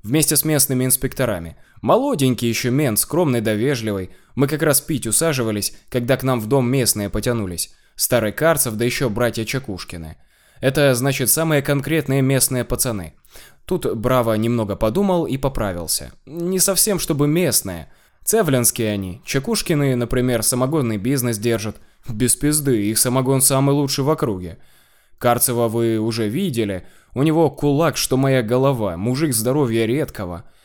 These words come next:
А заправляет там старый. Ему уже за тридцак, он вроде как мент бывший. Прочие это будут заметно его помоложе». Браво притормозил на секундочку, опрокинул стопку самогона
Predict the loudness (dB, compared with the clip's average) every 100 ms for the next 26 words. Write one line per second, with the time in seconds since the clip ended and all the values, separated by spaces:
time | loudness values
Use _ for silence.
0 | -6 -2 0 2 2 2 2 2 2 0
1 | 0 0 -2 -2 -4 -10 -16 -14 0 2
2 | 4 2 0 0 0 0 2 2 2 0
3 | 0 0 0 -2 -2 0 0 -2 -4 -6
4 | -8 -12 -14 -20 _ _ 0 2 2 0
5 | 0 0 0 0 2 2 2 0 0 0
6 | 0 0 -2 -6 -10 -16 _ _ _ _
7 | _ _ 2 4 4 2 0 -2 0 0
8 | 0 0 0 0 -2 -4 -6 -6 -6 -2
9 | -2 -2 -2 0 0 -2 0 0 0 -2
10 | -2 -2 -2